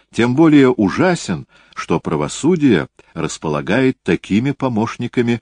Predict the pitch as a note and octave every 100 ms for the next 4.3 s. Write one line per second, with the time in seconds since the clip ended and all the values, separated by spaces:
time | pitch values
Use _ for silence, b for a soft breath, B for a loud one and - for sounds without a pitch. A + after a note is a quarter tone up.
0 | B B - F2 E2+ E2+ E2 D#2 C#2 F2+
1 | D#2+ C#2+ C2 C2 - - G#2+ D3+ D#3 b
2 | b b G#2+ G#2+ G2 - E2 C#2+ - A#2
3 | D3+ C#3 C3 G#2+ G#2+ - - D3+ F2+ -
4 | - E2 D#2